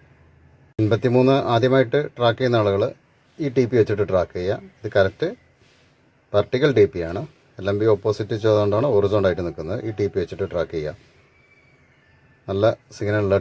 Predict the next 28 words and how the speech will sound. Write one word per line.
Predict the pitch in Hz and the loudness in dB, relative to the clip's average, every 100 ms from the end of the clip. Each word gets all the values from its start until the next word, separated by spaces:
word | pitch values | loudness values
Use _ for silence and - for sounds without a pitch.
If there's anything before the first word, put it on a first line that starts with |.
| 90 | -2
ടി | 85 | -6
പി | 85 80 | -4 -4
ആണ്. | - - _ _ _ _ _ _ _ _ _ _ _ _ _ _ _ - 101 | -6 -10 _ _ _ _ _ _ _ _ _ _ _ _ _ _ _ -8 -6
എൺപത്തിമൂന്നിന്ന് | 104 110 117 123 123 127 135 104 | -4 -2 0 2 2 2 0 -4
സിഗ്നൽ | 110 113 123 - | -4 0 0 0
കുറവുള്ള | 110 110 120 123 123 - - 123 | 2 4 4 2 0 -2 -8 -6
ടി | 117 | -2
പി | 120 | 0
ഏതാണെന്ന് | 117 117 113 | 2 2 2
ചോദിച്ചാൽ | 104 113 101 | 0 0 0
ഈ | 104 | -2
ടി | 101 | -4
പി | 101 90 | -4 -4
ആണ്. | 143 - _ _ _ _ _ - | -6 -10 _ _ _ _ _ -8
ഷിക്കിന | 117 - 107 107 | -6 -2 0 2
ടി | 110 | 4
വിയുടെ | 104 113 - - | 4 2 0 -12
ഫ്രീക്വൻ-, | 101 98 107 110 107 98 101 | -6 -4 -4 -6 -6 -6 -4
ടി | 98 | -4
പി | 95 | -4
ആണത്. | 87 95 185 _ _ _ _ _ _ _ _ _ _ _ _ _ _ _ _ _ _ _ _ - 107 | -2 -2 -4 _ _ _ _ _ _ _ _ _ _ _ _ _ _ _ _ _ _ _ _ -20 -14
സിഗ്നൽ | - 101 107 113 | -4 0 2 4
വരുന്നത് | 101 110 127 - _ 101 | 2 2 0 -2 _ -8
അൻപത്തിയെട്ട് | 98 101 104 113 120 - _ _ 101 92 117 | -4 -2 -2 -4 -6 -8 _ _ -8 -6 -2
അൻപത്തൊൻപത് | 104 98 98 101 98 98 | -2 0 -2 -2 0 0
ശതമാനം | 95 90 92 | -2 -4 -4
വരെ | 87 87 | -4 -6
കിട്ടുന്നുണ്ട്. | 85 85 80 78 | -8 -8 -8 -4